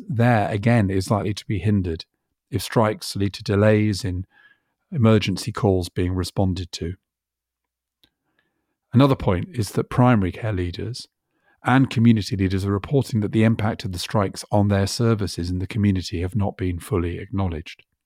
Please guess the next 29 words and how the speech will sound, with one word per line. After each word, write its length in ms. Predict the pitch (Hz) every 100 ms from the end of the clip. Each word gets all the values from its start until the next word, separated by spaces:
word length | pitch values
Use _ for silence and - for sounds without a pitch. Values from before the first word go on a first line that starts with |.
| _
So 160 | - 123
as 120 | 120
well 120 | 147
as 120 | 160
the 100 | 131
risk 400 | 113 107 - - -
to 120 | 98
recovery, 640 | 92 - 165 131 92 92
there's 220 | 95 110 135
also 320 | 151 - -
a 80 | 113
risk 440 | 107 98 - - - _
in 140 | 127 123
terms 340 | - 143 156
of 120 | 135
patients 760 | - 147 139 - 87 - - - -
coming 320 | 117 107 101
forward. 560 | - 113 95 85 87 - _ _ _ _ _ _ _ _ _ _ -
As 200 | 147 151
we've 160 | 180
seen 240 | - 160 139
during 220 | 127 113
the 60 | 117
peak 380 | 117 120 - -
of 160 | 117 -
the 220 | 101 113
covid 380 | - 117 101 98
nineteen 520 | 98 95 - 98 95
pandemic, 640 | 90 90 87 85 - -